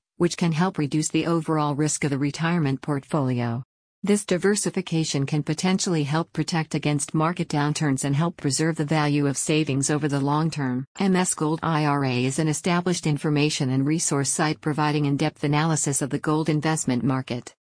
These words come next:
It regularly discusses gold I R A account options and aims to help you make more informed choices regarding your financial future. In addition to the report on the current state of gold,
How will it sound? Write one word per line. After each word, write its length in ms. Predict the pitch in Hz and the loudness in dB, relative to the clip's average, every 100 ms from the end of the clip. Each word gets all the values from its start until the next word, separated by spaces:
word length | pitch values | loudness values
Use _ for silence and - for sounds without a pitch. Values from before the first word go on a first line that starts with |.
| _ _ - | _ _ -4
It 160 | 196 | -2
regularly 520 | 175 180 196 175 175 160 | 0 0 2 2 2 2
discusses 560 | 151 - 151 - 139 | 0 0 0 0 -2
gold 280 | - 151 160 | -2 -2 0
I 240 | 165 160 151 | 0 0 2
R 180 | 143 | 2
A 100 | 151 143 | 2 0
account 340 | 135 160 147 | 0 -2 0
options 460 | 147 160 - 139 131 | -2 -2 0 -2 0
and 140 | 139 139 | 0 0
aims 220 | 156 156 | 0 0
to 100 | 156 | -2
help 260 | 147 156 - | 0 -2 0
you 100 | 156 | 0
make 220 | 147 143 | 0 0
more 200 | 143 143 | 0 2
informed 440 | 135 - 165 151 | 0 0 0 0
choices 540 | 139 170 156 - 143 - | 0 0 0 0 -2 -2
regarding 420 | 143 147 151 151 | -2 0 0 0
your 100 | 139 | 0
financial 520 | 135 143 139 151 165 | 0 0 0 0 -2
future. 560 | 143 147 131 - 123 131 - | -2 -2 -2 -4 -6 -4 2
In 140 | 208 | 2
addition 380 | 202 220 233 208 | 4 2 4 2
to 100 | 185 | 4
the 100 | 156 | 0
report 460 | 139 143 - 156 151 | 0 -4 -2 0 0
on 80 | |
the 80 | 143 | -2
current 360 | - 196 165 131 | 0 0 2 0
state 260 | - 156 | 0 0
of 120 | 143 - | -2 -2
gold, 400 | 139 120 123 | -2 -2 -6